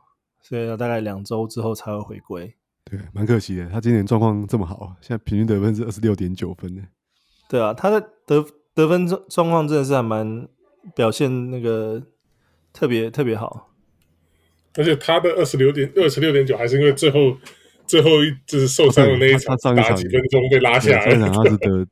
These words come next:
Speaker 2: 得十四分，快艇得十四分而已。
Speaker 3: 对。
Speaker 2: 哇，前面真的是打得蛮，蛮疯狂的。
Speaker 3: 对啊，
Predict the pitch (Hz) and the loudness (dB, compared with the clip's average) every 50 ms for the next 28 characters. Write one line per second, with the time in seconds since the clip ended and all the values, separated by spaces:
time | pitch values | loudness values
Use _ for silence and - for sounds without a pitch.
0 | _ - 104 98 98 - - 95 - - 110 101 95 - 117 110 - - 120 98 | _ -2 0 0 0 -2 -6 -12 -8 -4 -4 -4 -4 -4 -4 -4 -2 -2 0 0
1 | 92 90 - - 95 92 - 104 90 - 107 98 90 98 87 87 87 85 87 87 | 0 -2 0 -2 -2 -2 -2 -6 -6 -2 -4 -4 -2 -4 -8 -8 -10 -12 -14 -16
2 | - _ _ _ _ _ _ _ - 135 127 123 104 101 - - 95 101 104 101 | -20 _ _ _ _ _ _ _ 0 2 2 2 0 -4 -4 -2 -2 0 0 0
3 | 92 101 98 92 87 107 98 - 90 82 82 85 87 90 92 92 90 92 95 95 | 0 0 0 0 0 -2 0 0 -2 -2 -2 -4 -4 -2 -2 -2 0 0 -2 -2
4 | 92 - 107 101 95 - 104 - 113 113 104 - _ _ _ _ _ _ _ _ | 0 0 0 0 0 -4 -8 -10 -12 -16 -18 -18 _ _ _ _ _ _ _ _
5 | _ _ _ _ _ - 113 107 101 95 | _ _ _ _ _ -4 -2 -2 -2 -2